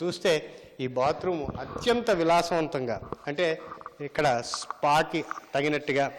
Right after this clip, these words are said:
ఆ, ఆ, ఈ-, ఇది అలాగే, ఆ, మనం ఇటు చూస్తున్నాం షవర్, షవర్కి, షవర్లో కూడాను అత్యంత ఖరీదైన అంశాలన్నింటినీ కూడాను ఇక్కడ అమర్చడం జరిగింది.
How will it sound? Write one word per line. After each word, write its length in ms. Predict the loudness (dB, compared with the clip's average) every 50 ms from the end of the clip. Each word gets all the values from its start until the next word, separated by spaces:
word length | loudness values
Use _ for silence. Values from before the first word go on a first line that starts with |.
| -14 -8 -2
ఆ, 40 | 0
ఆ, 360 | 0 2 2 2 2 2 2
ఈ-, 440 | 2 2 2 2 2 2 2 2 2
ఇది 280 | 2 4 2 2 2 0 0
అలాగే, 380 | 2 2 4 4 2 0 0 -4 -10 -18 -20 -20 -20 -20 -20 -14 -6
ఆ, 380 | -2 0 2 2 2 2 0 0
మనం 320 | -2 -4 -4 -2 -2 -2 -2
ఇటు 280 | -2 -4 -4 -4 -6
చూస్తున్నాం 340 | -6 -6 -4 -4 -4 -4 -4 -6 -12 -16 -16 -14 -6 -2
షవర్, 500 | 0 2 2 2 2 0 -2 -4 -8 -8 -4 0
షవర్కి, 440 | 2 2 2 2 0 0 -2 -4 -4 -6 -14 -20 -20 -20 -20 -20 _ _ -4 -2
షవర్లో 340 | 0 2 2 2 2 2 2
కూడాను 460 | 2 4 4 4 2 2 0 0 -2 -6 -10
అత్యంత 480 | -10 -10 -6 -6 -6 -4 -4 -6 -4
ఖరీదైన 640 | -2 -2 0 0 0 2 2 2 2 2 0 -2 -4 -8 -12 -12 -6 -4
అంశాలన్నింటినీ 680 | -2 -2 0 2 2 2 2 0 -2 -4 -4 -6 -6 -4
కూడాను 380 | -2 -2 -2 -2 -4 -4 -6 -8 -12 -20 -20 -20 -20 -16 -8 0
ఇక్కడ 160 | 6 8 8
అమర్చడం 460 | 8 6 0 -6 -8 -8 -8 -8 -4
జరిగింది. 440 | -4 -4 -4 -4 -6 -6 -6 -8 -10